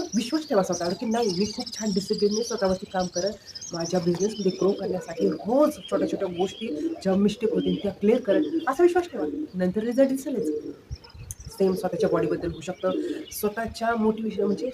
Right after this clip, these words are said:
स्वतःच्या विश्वासावर आपण खूप सारं अख्खं पूर्ण जग जिंकू शकतो. हे खरंच आहे, हे खरंच वाक्य आहे. पण आपण, आपल्याला असं वाटतं की नाही होऊ शकणार, पण आपण जर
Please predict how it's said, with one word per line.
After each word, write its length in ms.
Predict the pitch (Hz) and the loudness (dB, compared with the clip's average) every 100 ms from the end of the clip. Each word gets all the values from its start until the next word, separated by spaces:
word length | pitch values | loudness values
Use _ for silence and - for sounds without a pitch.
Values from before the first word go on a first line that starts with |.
| - | -4
स्वतःच्या 420 | 202 208 202 220 | -4 -2 -6 -4
विश्वासावर 680 | 190 - 214 - 208 202 226 254 - - | -4 -4 -6 -4 -4 -2 -4 -4 -8 -8
आपण 260 | - 220 220 - - - | 0 0 0 -8 -20 -18
खूप 320 | - 247 - | -10 -10 -8
सारं 320 | - 180 202 | -6 -2 -2
अख्खं 360 | 208 - - - - - - - | -4 -8 -12 -12 -12 -20 -16 -2
पूर्ण 240 | 247 240 196 | 0 2 2
जग 180 | - 226 | 4 6
जिंकू 240 | 185 190 175 | 6 2 0
शकतो. 260 | 175 - 151 139 - - - - - | -8 -8 -8 -8 -10 -14 -18 -6 0
हे 60 | 277 - - | 0 -2 -6
खरंच 340 | 247 285 277 | 2 2 2
आहे, 80 | - - - | -4 -8 -10
हे 60 | 220 - | -8 -4
खरंच 300 | 196 226 233 | 0 0 0
वाक्य 240 | - - | -2 -2
आहे. 80 | 214 | -2
पण 100 | 240 | -2
आपण, 280 | 220 233 240 - - 190 | -4 -2 -2 -4 -12 -4
आपल्याला 240 | 220 214 | 2 2
असं 180 | 208 208 | 0 -2
वाटतं 200 | 202 220 | -4 -2
की 80 | 285 | 4
नाही 180 | 320 | 4
होऊ 120 | 254 175 | 4 0
शकणार, 280 | 156 156 143 - - _ - | -6 -10 -12 -18 -20 _ -6
पण 160 | 240 247 175 | -4 -4 -8
आपण 300 | - 226 202 | -4 -2 0
जर 320 | 165 151 | -2 -6